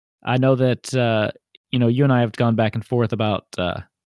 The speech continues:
how, how great it is that eleven keeps receiving these story patches, even though it's, like, eighteen years old. And February does bring the next chapter for that. So their current ongoing story is the Voracious Resurgence. So that's gonna be coming with their February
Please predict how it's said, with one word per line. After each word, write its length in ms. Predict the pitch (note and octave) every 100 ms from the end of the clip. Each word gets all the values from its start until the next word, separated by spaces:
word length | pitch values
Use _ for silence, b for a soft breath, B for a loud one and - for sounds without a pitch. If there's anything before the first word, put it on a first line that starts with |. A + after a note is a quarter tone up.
| _ _ _ _ -
how, 300 | - B2+ G#2 A2+
how 120 | B2
great 260 | A2 E3+ D#3+
it 100 | B2+
is 160 | A#2+
that 100 | A#2+
eleven 300 | A2 B2+ A#2
keeps 260 | - B2 -
receiving 380 | G#2 C3+ A#2 A2
these 200 | G#2+ -
story 420 | - C3+ C3 A#2
patches, 420 | A2 G2+ G2+ G#2+
even 200 | G#2+ A2+
though 140 | A2 G#2+
it's, 140 | -
like, 120 | F2
eighteen 320 | G2+ G#2+ A2+
years 180 | G2+ G2
old. 300 | G2 F#2 F2 - b b _ _ _ -
And 100 | C#3
February 360 | D#3+ E3 D#3+ C#3
does 200 | C#3 A#2
bring 200 | C3+ B2
the 60 |
next 400 | A2+ A#2 A#2 -
chapter 380 | - A2+ G2+ E2+
for 120 | E2 D#2
that. 240 | D2+ D2
So 240 | - G#2+ G2
their 200 | G2 G#2+
current 360 | - E3 E3+ -
ongoing 440 | C#3 C#3 C3 B2
story 400 | - C3+ B2+ A#2+
is 140 | A#2+ G2+
the 100 | G#2
Voracious 560 | G2+ G2+ A#2 - B2
Resurgence. 680 | G#2 - A2 A#2 E3+ G3+ - _ _ _ _ _ _ -
So 160 | C#3
that's 240 | C#3 D#3+ -
gonna 180 | E3+
be 140 | D3 C3+
coming 280 | C#3+ C3+ B2+
with 140 | B2
their 160 | A#2 G#2
February 840 | - C3+ B2+ B2 A2+ A2 G#2+